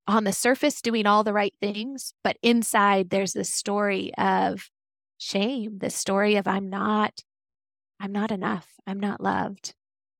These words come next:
That one som-, sometimes only comes out in whether or not it's self-harm, suicidal ideation, eating disorders. But I would say sin in this world, the sin we do and the sin we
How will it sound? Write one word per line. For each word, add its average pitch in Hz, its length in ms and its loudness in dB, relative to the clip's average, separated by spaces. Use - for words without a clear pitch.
That 214 140 2
one 226 220 2
som-, 208 300 -4
sometimes 196 420 -2
only 202 240 -2
comes 190 260 -8
out - 220 -2
in 190 300 0
whether 190 220 0
or 185 40 -2
not 175 200 -2
it's - 320 -4
self-harm, 233 840 2
suicidal 185 540 0
ideation, 202 880 0
eating 220 280 2
disorders. 196 880 0
But 220 120 4
I 233 120 6
would 269 160 2
say 254 520 2
sin 285 600 0
in 247 140 0
this 254 200 -2
world, 240 400 4
the 226 80 2
sin 226 320 0
we 233 200 -2
do 247 260 -2
and 233 120 -2
the 202 80 -2
sin 226 280 -4
we 226 340 0